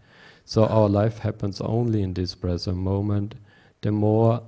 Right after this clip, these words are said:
aware we are of this present moment, the more chance we have to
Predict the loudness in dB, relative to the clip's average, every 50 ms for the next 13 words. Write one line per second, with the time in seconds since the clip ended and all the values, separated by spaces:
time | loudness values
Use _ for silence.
0 | -8 -4 -2 0 2 2 2 2 2 2 0 -2 -2 -4 -2 -2 -2 -2 -2 -2
1 | -2 -4 -6 -6 -8 -8 -8 -6 -6 -4 -4 -4 -4 -6 -4 -2 -2 -2 -2 -2
2 | -2 -4 -4 -6 -8 -12 -10 -8 -6 -4 -4 -2 -2 -4 -4 -8 -8 -6 -4 -2
3 | -2 -2 -2 -4 -6 -6 -6 -6 -4 -4 -4 -4 -4 -6 -6 -8 -10 -12 -12